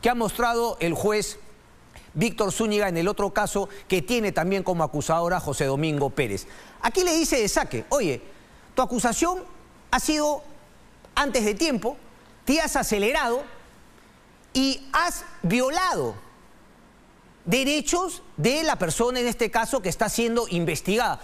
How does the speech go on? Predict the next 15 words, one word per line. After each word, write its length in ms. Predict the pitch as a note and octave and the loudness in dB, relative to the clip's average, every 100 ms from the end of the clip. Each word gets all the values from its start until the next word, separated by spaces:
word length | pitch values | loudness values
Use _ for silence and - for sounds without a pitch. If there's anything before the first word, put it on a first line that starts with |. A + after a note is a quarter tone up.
| - - | -8 -2
Yo 100 | C#4 | 0
le 100 | D4 | 2
he 20 | |
repetido 440 | B3 D#3+ D3+ C4 | 0 -2 0 0
mil 200 | A#3+ A#3+ | 2 2
veces, 320 | C4+ G3 C#3 - | 0 0 -4 -2
aquí 260 | D#3 C4 | -2 0
no 80 | C#4 | 0
es 120 | C#4+ | -2
una 160 | C#4 A#3+ | 0 0
defensa 400 | D#3+ B3+ C4 G3+ | 0 0 0 0
de 40 | |
P 100 | F#3 | 0
P 120 | A3+ A#3 | 0 0
K, 200 | G#3 | -2